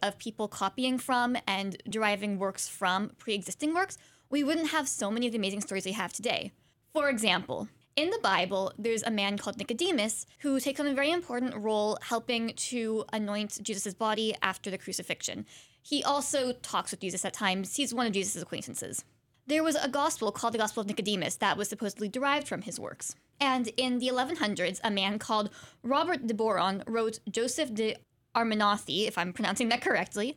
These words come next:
where he kind of just retold the Gospel of Nicodemus,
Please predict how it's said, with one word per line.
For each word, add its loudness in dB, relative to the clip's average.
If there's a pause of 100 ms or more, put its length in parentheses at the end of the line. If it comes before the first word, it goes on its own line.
(420)
where 2
he 0
kind 0
of -8
just -4
retold 0
the -2
Gospel 2
of -2
Nicodemus, 0